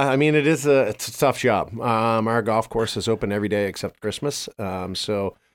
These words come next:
every day I'm responsible for something. Even if I'm on vacation, I'm still responsible for, uh, what my assistants are doing and, uh, you know, the team's doing. So having to check in with them. So, yeah, it's, you know, I, I wish I could play golf every day. Um, I can't wait till retirement.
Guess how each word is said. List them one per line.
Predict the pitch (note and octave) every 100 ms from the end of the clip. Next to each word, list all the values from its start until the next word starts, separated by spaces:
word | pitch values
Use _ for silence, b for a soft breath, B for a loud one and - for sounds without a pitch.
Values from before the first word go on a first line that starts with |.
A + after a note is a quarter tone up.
| _ -
every | G#2+ A2+ B2+
day | B2+ A2+
I'm | G2+
responsible | G#2+ - A2 G#2+ G2+ G2
for | A2+
something. | - A2+ A2+ G#2
Even | A2+ A#2
if | A2
I'm | A2+ A2+
on | A2+
vacation, | G#2+ G2+ A2 A2 G#2 G2
I'm | F#2+ F#2
still | - A2
responsible | G#2+ G2+ G#2 G#2 - G2 G2
for, | - G2 F2+ _ _ _
uh, | G2+ G2+
what | G#2+
my | A2
assistants | G2+ - G#2+ G#2+ G2
are | F#2+
doing | F#2+ G#2 G2+
and, | F#2 F#2 F#2
uh, | F#2 F#2 F#2
you | G2
know, | G2 F#2
the |
team's | F#2 G#2+ F#2+
doing. | - G2+ F#2+
So | G2
having | F#2+ G2
to | F2+
check | F2 G2+ F#2+
in | F#2+
with | F2+
them. | F#2+ F#2
So, | E2+ F2+ F2+ _ b b b -
yeah, | C3 B2+
it's, | B2 B2
you |
know, | C3+ B2 A#2+ B2 C3
I, | C#3
I |
wish | B2+ C#3+
I |
could | C3+ A#2
play | B2+ C#3
golf | C#3+ C#3+
every | D#3 D#3
day. | D3+ D#3+ D#3
Um, | A2+ A2 A2 G#2
I |
can't | G#2 A#2+
wait | A2+ A#2
till | B2+
retirement. | A2 G#2 A#2+ A#2+ G#2+ A2